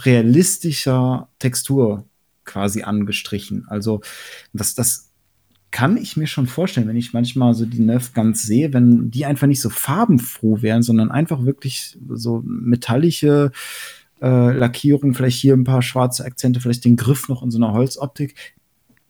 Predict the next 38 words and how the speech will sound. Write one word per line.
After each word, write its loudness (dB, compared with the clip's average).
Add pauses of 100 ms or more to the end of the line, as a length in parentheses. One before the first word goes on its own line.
(200)
Es -4 (400)
kommt -8
schon 0
irgendwie 2
hin, 4
ne? 6
Und 6
das 0
fand 2
ich -2
wirklich -4
ein 2
interessantes -2
Detail, 0
weil 4
das 0 (480)
ja 6
mit 4
dem 6
Doom 4
Eternal 2
vielleicht -2
wieder 0
so 0
ein 4
bisschen, 2 (380)
okay, -8
ihr 2
habt -2
euch -2
zu 4
sehr 2
an 2
Toys 2
R -8
Us -4
<laughs> 2
orientiert. 4